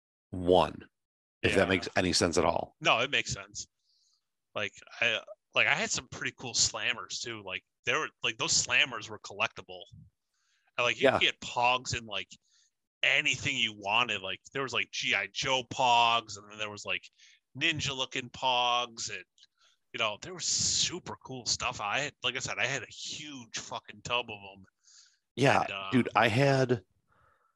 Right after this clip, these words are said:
Speaker 1: I had so many. Like, so many. I had full sets of, like, Ninja Tur-, uh, Pokemon, not Pokemon, fucking Power Rangers ones. I had full
Speaker 2: Yeah,
Speaker 1: sets of,
Speaker 2: yeah, I
Speaker 1: like,
Speaker 2: had those.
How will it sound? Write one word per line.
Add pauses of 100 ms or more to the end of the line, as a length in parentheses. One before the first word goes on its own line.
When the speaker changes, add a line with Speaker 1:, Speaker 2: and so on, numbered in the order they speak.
(500)
Speaker 1:
I
had
so
many. (840)
Like, (1300)
so
many. (800)
I
had
full
sets
of,
like, (600)
Ninja
Tur-,
uh, (140)
Pokemon,
not
Pokemon,
fucking
Power
Rangers
ones.
I
had
full
Speaker 2:
Yeah,
Speaker 1:
sets
of,
Speaker 2:
yeah,
I
Speaker 1:
like,
Speaker 2:
had
those.